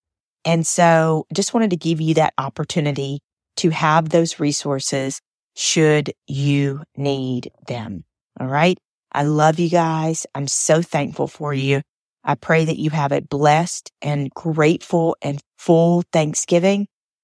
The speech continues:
and that you come back rested and renewed. I talked to somebody about this the other day, and I, I wanna maybe throw this nugget to you.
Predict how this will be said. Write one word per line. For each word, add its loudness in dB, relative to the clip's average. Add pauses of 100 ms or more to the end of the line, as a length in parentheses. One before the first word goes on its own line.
and -2
that 0
you -4
come 0
back -2
rested 0
and -4
renewed. -4 (320)
I -2
talked 0
to -2
somebody 0
about -2
this -2
the -2
other 0
day, 2 (360)
and -2
I, -4
I -6
wanna -2 (220)
maybe 2 (460)
throw 4
this -4
nugget -4
to -6
you. -6